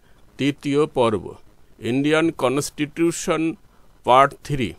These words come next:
আলোচনার প্রথম প্রশ্ন, আর্থিক জরুরি অবস্থা জারি হয় কত নম্বর ধারায়? তিনশো ষাট নম্বর ধারায়। নেক্সট, জাতীয় জরুরি অবস্থা জারি হয় কত নম্বর ধারায়?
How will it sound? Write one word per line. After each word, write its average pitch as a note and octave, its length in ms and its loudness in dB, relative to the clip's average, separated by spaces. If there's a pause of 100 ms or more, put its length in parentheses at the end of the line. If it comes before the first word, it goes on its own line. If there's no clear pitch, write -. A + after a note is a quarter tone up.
(640)
আলোচনার D#3 560 2
প্রথম D#3 500 -2
প্রশ্ন, C3 540 -2 (560)
আর্থিক D3 540 0
জরুরি D3+ 460 2
অবস্থা D3+ 520 0
জারি C3 420 4
হয় G#2+ 280 0 (420)
কত A#2 260 -2
নম্বর D#3 540 2
ধারায়? C3 400 -2 (420)
তিনশো D3+ 480 0
ষাট C#3 380 0
নম্বর C#3 440 0
ধারায়। G#2 320 -6 (460)
নেক্সট, C#3 280 0
জাতীয় C3 640 0
জরুরি C#3 500 0
অবস্থা B2+ 600 0 (480)
জারি C3 360 4
হয় D3 300 2
কত C3 240 -2
নম্বর D3 520 0
ধারায়? C3 360 -2